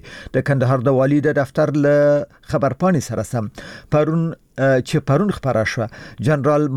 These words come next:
مایلز برون یادونه کړې چې له طالبانو سره د امریکا د خبرو هدف له افغانستانه د امریکایي ځواکونو ایستل نه، بلکې د دایمي او باعزته سولې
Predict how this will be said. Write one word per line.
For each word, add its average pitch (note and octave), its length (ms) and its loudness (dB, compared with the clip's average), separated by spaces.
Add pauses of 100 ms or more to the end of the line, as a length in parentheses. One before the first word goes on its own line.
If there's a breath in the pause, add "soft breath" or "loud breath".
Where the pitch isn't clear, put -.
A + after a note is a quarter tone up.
مایلز C3+ 260 0
برون E3 460 2
یادونه C#3+ 380 2
کړې G3+ 320 0
چې F#3 340 2
له D3+ 200 0
طالبانو C#3+ 460 0
سره G3 120 0
د C#3 80 0 (100)
امریکا B2+ 340 0
د - 140 -6
خبرو A#2+ 340 0
هدف E3+ 320 0 (240 loud breath)
له C#3+ 240 0
افغانستانه C3 540 0
د D3+ 200 0
امریکایي B2+ 400 0
ځواکونو A#2 440 0
ایستل B2+ 360 0
نه، F#3+ 80 2
بلکې G3+ 340 0
د C3+ 200 0
دایمي B2 420 2
او F#3 100 2
باعزته A2+ 580 -4
سولې A2+ 300 -2